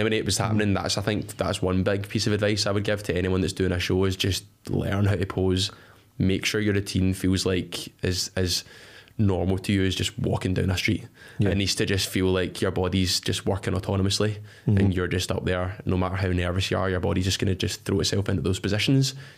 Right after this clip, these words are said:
Speaker 1: You're gonna fire yourself up properly, properly. You're gonna tense hard enough. That was the biggest thing that I never understood, how hard you can actually tense.
Speaker 2: Yeah.
Speaker 1: Nobody does it hard enough.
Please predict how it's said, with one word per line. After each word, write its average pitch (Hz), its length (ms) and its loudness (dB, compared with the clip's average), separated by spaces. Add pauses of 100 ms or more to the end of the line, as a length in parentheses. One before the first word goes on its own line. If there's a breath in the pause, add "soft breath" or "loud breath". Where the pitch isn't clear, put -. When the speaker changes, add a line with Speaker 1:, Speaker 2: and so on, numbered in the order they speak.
Speaker 1:
You're 98 80 -2
gonna 95 140 0
fire 92 200 -2
yourself 95 320 -2
up - 120 -6
properly, 113 420 0 (220 loud breath)
properly. 110 320 0
You're 101 60 2
gonna 95 120 2
tense 101 320 -2
hard 110 220 0
enough. 117 280 -2 (300 loud breath)
That - 80 -4
was 101 100 0
the 107 60 0
biggest 98 340 -2
thing 98 180 2
that 98 100 0
I 90 60 -2
never 92 280 0
understood, 92 500 -2
how 95 320 2 (480 loud breath)
hard 104 540 -4
you 95 160 2
can 98 180 -2
actually 101 320 -4
tense. 135 480 0 (120)
Speaker 2:
Yeah. 107 160 2 (680 loud breath)
Speaker 1:
Nobody 95 280 0
does 95 160 -2
it 98 60 0
hard 95 240 0
enough. - 400 -4